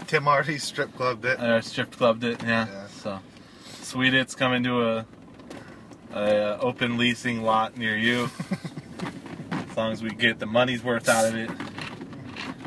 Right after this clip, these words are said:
Speaker 2: That's what she, that's what we should name our chop house, Sweetit's. It won't work though.
Speaker 1: What we'll name our what?
Speaker 2: Our chop house.
Speaker 1: Our chop house. <laughs>
Speaker 2: Sweetit's.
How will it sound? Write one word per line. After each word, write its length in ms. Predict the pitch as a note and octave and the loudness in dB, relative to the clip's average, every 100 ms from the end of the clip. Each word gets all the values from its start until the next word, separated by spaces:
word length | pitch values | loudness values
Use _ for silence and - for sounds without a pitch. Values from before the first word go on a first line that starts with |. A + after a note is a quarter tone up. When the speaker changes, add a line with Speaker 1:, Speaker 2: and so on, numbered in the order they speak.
| - | -14
Speaker 2:
That's 160 | - D3 | -10 -6
what 100 | C3+ | -2
she, 200 | C#3 C#3 | -2 0
that's 380 | - E3+ G#3 | 8 10 10
what 120 | B3 B3 | 10 8
we 60 | |
should 180 | A#3 A#3 | 8 8
name 180 | A#3 A#3 | 8 10
our 80 | A3 | 8
chop 380 | - A#3+ B3 | 10 12 12
house, 280 | A#3 F#3 D3+ | 10 8 6
Sweetit's. 880 | - - A3+ B3 G3 C3+ - - - - - - - - - - C3+ | 0 4 8 8 8 6 0 -12 -12 -16 -18 -16 -16 -16 -16 -10 -4
It 60 | |
won't 340 | C3 C#3+ C#3+ B2+ | 6 10 10 8
work 260 | A#2 A2 | 2 2
though. 240 | G2+ F#2 F#2 | -4 -4 -2
Speaker 1:
What 120 | C#3+ D3 | -2 0
we'll 100 | D#3+ | 2
name 240 | D#3+ D#3+ | 2 4
our 160 | D3 C3+ | 4 4
what? 300 | C3 E3 A#3 - - | 4 2 0 -6 -6
Speaker 2:
Our 100 | A#2 | -4
chop 340 | A2+ D3+ D#3+ - | 4 8 8 8
house. 520 | A2+ F#2 F#2 - - - - - - - | 2 2 -6 -12 -14 -16 -18 -20 -12 0
Speaker 1:
Our 100 | C#3+ | 0
chop 300 | - C#3+ F3+ | 2 2 0
house. 600 | - - - - - - | -2 -12 -10 -8 -6 -6
<laughs> 0 | |
Speaker 2:
Sweetit's. 720 | C#3 F#3 E3 C3 A2+ - - | -2 2 4 2 0 -8 -10